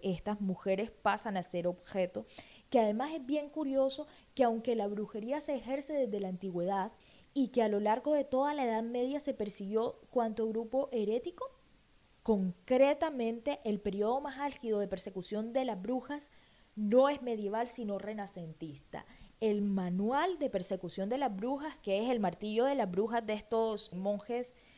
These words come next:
Kremer, Sprengler, creo, puede ser, mm, que pierda el, el apellido del segundo,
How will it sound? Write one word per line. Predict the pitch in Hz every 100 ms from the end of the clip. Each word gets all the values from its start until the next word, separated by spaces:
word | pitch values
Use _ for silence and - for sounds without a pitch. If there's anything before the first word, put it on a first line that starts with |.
| - -
Kremer, | - 208 202 208 240 247 247 - 165
Sprengler, | - - 202 190 175 170 160
creo, | 175 175 165
puede | 165 160
ser, | 180 170
mm, | 170 - 170 160 143 -
que | 185
pierda | 180 180 175 190
el, | 190 175 170 -
el | 170
apellido | 165 170 170 180
del | 190
segundo, | 240 220 214 190 269